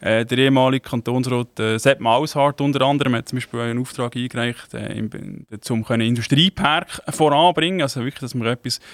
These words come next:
äh, können reissen, dass wir etwas Innovatives machen. Ich, ich selber habe im Bereich von der Raumplanung auch, äh, einen Auftrag eingereicht.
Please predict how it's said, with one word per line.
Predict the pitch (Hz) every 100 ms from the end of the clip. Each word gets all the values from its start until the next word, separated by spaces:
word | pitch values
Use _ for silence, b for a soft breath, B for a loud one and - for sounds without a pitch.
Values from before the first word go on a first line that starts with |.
| B B
äh, | - -
können | 131 117
reissen, | 127 190 -
dass | 156 143
wir | 131 120
etwas | 131 131 131
Innovatives | 131 113 - 139 180 175 165
machen. | 156 - 151 B B B
Ich, | - -
ich | 135 147
selber | 143 143 147
habe | 127
im | 113
Bereich | 113 127 -
von | 135
der | 113
Raumplanung | 127 165 180 156 165 156
auch, | 151 151
äh, | 151 143
einen | 143 156
Auftrag | 165 - 151 151
eingereicht. | 151 165 139 147 156 -